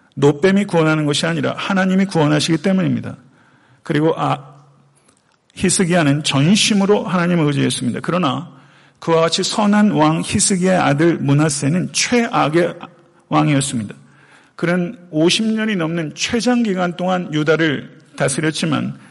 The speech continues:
남유다의 최악의 왕이 바로 므낫세였습니다. 그리고 므낫세의 아들 아몬도 그의 부친과 같은 길로 행해서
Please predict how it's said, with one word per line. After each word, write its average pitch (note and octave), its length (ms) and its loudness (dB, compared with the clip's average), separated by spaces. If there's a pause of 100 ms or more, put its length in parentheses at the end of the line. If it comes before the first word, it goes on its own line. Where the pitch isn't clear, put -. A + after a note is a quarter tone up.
(280)
남유다의 E3 720 0
최악의 D#3+ 1000 -2
왕이 C#3 400 0
바로 D3+ 260 -2
므낫세였습니다. C3+ 800 -2 (480)
그리고 D#3+ 220 0
므낫세의 E3+ 420 0
아들 E3 180 0
아몬도 C3+ 460 0
그의 D#3+ 180 0
부친과 D#3 540 -2
같은 D3 340 -2
길로 D3 220 0
행해서 C#3 520 -2